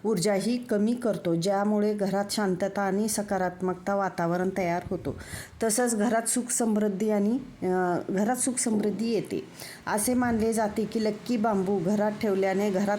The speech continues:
पैसा आणि समृद्धी येते. तसंच आरोग्याविषयी पण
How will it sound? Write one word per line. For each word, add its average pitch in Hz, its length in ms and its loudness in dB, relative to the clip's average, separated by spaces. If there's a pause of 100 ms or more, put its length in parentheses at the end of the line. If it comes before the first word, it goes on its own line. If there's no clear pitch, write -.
पैसा 190 320 0
आणि 202 240 2
समृद्धी 190 580 0
येते. 151 280 0 (460)
तसंच 240 360 2
आरोग्याविषयी 220 920 2
पण 202 220 0